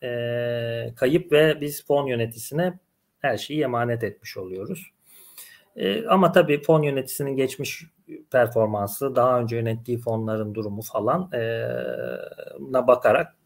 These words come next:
bu fona da, o fona da yatırım yapılabilir. Ama dediğim gibi bu, bu tarz getiriler çok yüksek riskle olur.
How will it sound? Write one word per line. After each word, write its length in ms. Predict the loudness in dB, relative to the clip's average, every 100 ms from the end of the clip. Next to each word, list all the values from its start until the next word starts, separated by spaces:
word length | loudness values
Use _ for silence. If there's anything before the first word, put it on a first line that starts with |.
| _
bu 80 | -12
fona 340 | -10 -12 -14
da, 80 | -10 -12 -12 _ -6
o 100 | -2
fona 340 | 2 2 2
da 60 | 0
yatırım 320 | -2 -4 -4
yapılabilir. 680 | -4 2 2 4 0 -4 -4 _ -20 -20 0
Ama 280 | 6 6 6
dediğim 320 | 4 4 4
gibi 280 | 4 2 0
bu, 180 | -2 0
bu 140 | 0
tarz 280 | 6 6 6
getiriler 640 | 0 -2 -4 2 4 4
çok 300 | 2 2 2
yüksek 480 | -4 -2 0 0 -2
riskle 460 | 2 2 2 0 0
olur. 480 | -2 -8 -16 -16